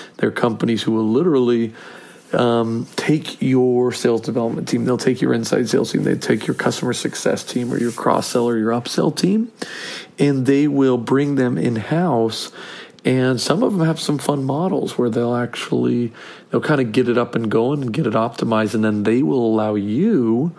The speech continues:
to take those people and bring them back in-house.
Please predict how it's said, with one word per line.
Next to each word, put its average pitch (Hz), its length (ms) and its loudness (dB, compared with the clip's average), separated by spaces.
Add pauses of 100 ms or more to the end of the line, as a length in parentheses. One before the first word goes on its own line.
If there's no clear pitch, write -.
(600)
to - 120 -4
take 180 380 0
those 123 240 2
people 151 380 -2
and 113 160 -2
bring 127 420 0
them 110 320 0
back 117 400 -4 (180)
in-house. 185 840 0